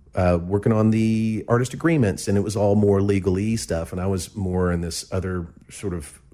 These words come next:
creative world where it's marketing and marketing campaigns and bigger strategy and content creation and et cetera, et cetera. And,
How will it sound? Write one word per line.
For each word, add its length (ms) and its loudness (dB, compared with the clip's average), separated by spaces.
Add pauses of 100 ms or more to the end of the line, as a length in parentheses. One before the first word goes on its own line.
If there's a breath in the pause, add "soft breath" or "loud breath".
(420)
creative 460 2
world 300 2
where 140 -6
it's 140 -12
marketing 520 -2
and 140 -6
marketing 340 -2
campaigns 580 -6
and 100 -12
bigger 200 -4
strategy 580 -4
and 140 -6
content 480 -2
creation 560 -6
and 120 -8
et 100 -12
cetera, 260 -10
et 60 -16
cetera. 320 -2
And, 120 -2